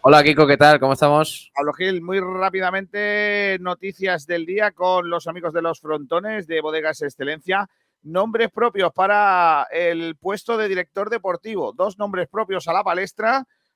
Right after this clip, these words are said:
Speaker 2: Lo han contado distintos medios en Málaga. El primero de ellos, el de Loren Juarros, el que fuera,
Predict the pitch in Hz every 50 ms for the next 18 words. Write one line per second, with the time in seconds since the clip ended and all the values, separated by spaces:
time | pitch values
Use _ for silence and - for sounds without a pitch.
0 | _ _ - 139 143 151 151 147 147 160 175 165 180 180 175 170 180 180 175 170
1 | 170 156 - 180 175 165 175 165 165 170 170 165 165 160 151 - _ - 156 156
2 | 147 147 156 156 170 180 180 180 180 190 214 226 240 240 - _ _ _ _ _
3 | _ - 175 180 175 165 - 180 170 175 185 202 214 220 208 208 196 185 175 151
4 | 147 139 - - 170 175 175 165 156 170 156 147 - 147 151 151 170 196 220 226
5 | 214 196 180 170 - _ _ - - 175 196 185 180 175 165 170 185 196 247 -
6 | - - - - 147 147 147 127 147 139 - - 180 185 185 180 170 170 160 156
7 | 147 139 131 117 -